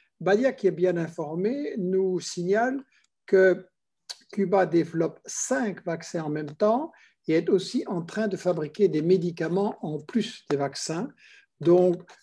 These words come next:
voilà, euh, euh, ma transition, parce que je vais demander à Badia et puis à Johan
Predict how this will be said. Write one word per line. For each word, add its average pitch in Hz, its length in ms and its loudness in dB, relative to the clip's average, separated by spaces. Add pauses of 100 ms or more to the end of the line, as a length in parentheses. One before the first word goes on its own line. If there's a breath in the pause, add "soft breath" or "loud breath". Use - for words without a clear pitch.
(120)
voilà, 208 840 6
euh, 165 640 6
euh, 151 360 4
ma 147 380 -2
transition, 214 840 4
parce - 320 -2
que 196 100 2
je 175 120 0
vais 202 120 4
demander 190 720 6 (160)
à 151 140 -4
Badia 175 560 4
et 175 60 0
puis 165 280 0
à 151 120 2
Johan 196 520 2